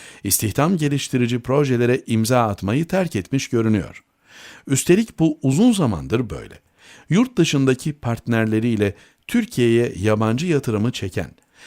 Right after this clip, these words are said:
sermaye girişi sağlayan bir Koç ailesi görmek istiyor insan ama ne yazık ki karşımızda tüm bunlardan elini ayağını çekmiş, yalnızca mevcudu götüren bir Koç grubu var.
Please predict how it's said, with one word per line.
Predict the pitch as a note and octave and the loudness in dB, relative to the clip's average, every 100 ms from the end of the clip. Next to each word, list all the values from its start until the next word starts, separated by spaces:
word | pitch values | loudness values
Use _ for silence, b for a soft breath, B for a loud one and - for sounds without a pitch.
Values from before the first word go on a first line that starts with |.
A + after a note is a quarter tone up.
| B | B
sermaye | - - A#2 A#2+ A#2+ C#3+ | -4 2 2 4 2 2
girişi | F#3+ E3+ D#3 C#3+ | 2 0 -2 -4
sağlayan | - B2+ A#2+ A#2+ B2+ B2 | 0 2 4 2 0 0
bir | A#2 | -2
Koç | A2+ - G3 | -4 -6 -4
ailesi | B2+ G#2+ G2+ G2 G2+ C3+ | -2 0 0 -2 -4 -2
görmek | G#2+ G#2 C3+ C#3 | -2 0 -2 -4
istiyor | - A2+ G2 | -2 0 0
insan | G2+ E3+ | 0 0
ama | F3+ B2 C3+ B B B B | 0 0 -2 B B B B
ne | A3 | 4
yazık | A#3+ C3 A2+ | 4 2 -4
ki | - G#2+ | -6 -4
karşımızda | C3 C3 - A2+ F2+ D#2 G2 b b b b - | -2 -2 0 -2 -2 -4 -6 b b b b -2
tüm | B3+ A#3+ | 4 6
bunlardan | C3 B2 A#2 A2 A#2 C3 B2+ _ - | 6 4 2 0 -2 -4 -6 _ -2
elini | A#2+ B2 C#3+ C#3 | 0 2 2 0
ayağını | - A2 G#2 G2+ A2+ | -2 0 0 0 -2
çekmiş, | - D2+ - C3+ - _ b b b | -4 -8 -2 -2 -2 _ b b b
yalnızca | F#3 F#3 B2+ F#2 F2+ | 0 2 2 0 -4
mevcudu | D#2+ G2 A#2+ A#2 C#3+ | -2 2 2 0 -4
götüren | E3+ G2 F#2+ G2+ A#2 C#3 | -2 -4 -2 0 0 0
bir | D#3 | -2
Koç | - A#2+ - | -2 -2 -2
grubu | - E2+ C2+ | -8 -10 -10
var. | B1 - | -14 -16